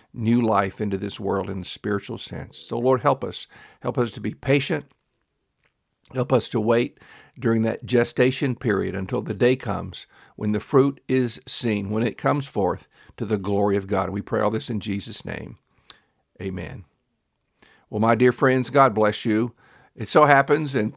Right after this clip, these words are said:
that's probably what gave birth, if I can use that little, uh, expression, to this talk, and that is that we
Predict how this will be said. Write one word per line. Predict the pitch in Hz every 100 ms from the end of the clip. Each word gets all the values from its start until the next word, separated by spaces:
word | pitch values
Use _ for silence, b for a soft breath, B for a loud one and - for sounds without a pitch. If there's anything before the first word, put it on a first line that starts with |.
| _
that's | 110 110
probably | - 123 117 107
what | 110 - _ b b b b _ _ 123
gave | 110 110 90
birth, | 113 117 -
if | 98
I | 92
can | - 101 98
use | 98 101 92
that | 87 -
little, | 110 110 110 110
uh, | 110 95 92 92 _
expression, | - - 143 147 156 139 - _
to | -
this | 101 101
talk, | - 131 123 101 - b b b b b b b _ -
and | 110
that | 131
is | 135 110
that | 113
we | 107 135